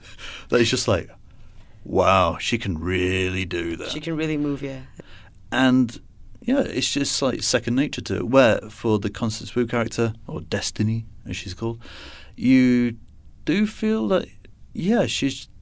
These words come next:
Speaker 1: putting it on more.
Speaker 2: She's a bit awkward.
Speaker 1: Well, I wouldn't say awkward. I'd just say that she's, um,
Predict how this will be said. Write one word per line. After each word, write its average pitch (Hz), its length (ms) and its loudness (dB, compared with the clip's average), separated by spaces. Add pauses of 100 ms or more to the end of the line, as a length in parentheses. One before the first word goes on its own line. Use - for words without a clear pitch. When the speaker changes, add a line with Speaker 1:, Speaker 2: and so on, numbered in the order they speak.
(160)
Speaker 1:
putting 151 260 -2
it 127 120 -8
on 139 180 -2
more. 82 320 -4 (180)
Speaker 2:
She's - 120 -2
a - 40 -6
bit - 100 8
awkward. 143 420 0 (840)
Speaker 1:
Well, 359 300 4
I - 60 2
wouldn't 247 160 8
say - 160 4
awkward. 156 380 4
I'd 101 120 0
just - 160 -2
say 127 140 2
that 110 180 2
she's, - 640 -2 (640)
um, 107 500 2